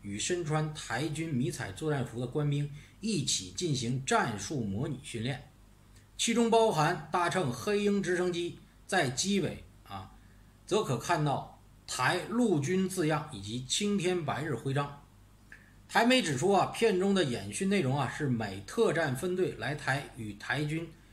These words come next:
陆战，啊，陆军特战队共同执行战术攻坚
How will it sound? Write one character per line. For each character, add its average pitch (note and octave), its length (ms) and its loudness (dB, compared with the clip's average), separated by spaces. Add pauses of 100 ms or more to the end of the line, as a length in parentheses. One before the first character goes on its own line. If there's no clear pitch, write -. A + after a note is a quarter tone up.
(160)
陆 G3 320 0
战， C3 460 0 (640)
啊， A2+ 140 -6
陆 F#3+ 220 0
军 F3 220 0
特 F#3 180 -2
战 D#3+ 140 0
队 F3+ 220 0 (100)
共 D3+ 240 2
同 C#3+ 220 -2
执 D3+ 160 -2
行 C3 200 -2 (240)
战 D3+ 400 2
术 D#3 200 -4
攻 F3 280 -2
坚 E3 280 -4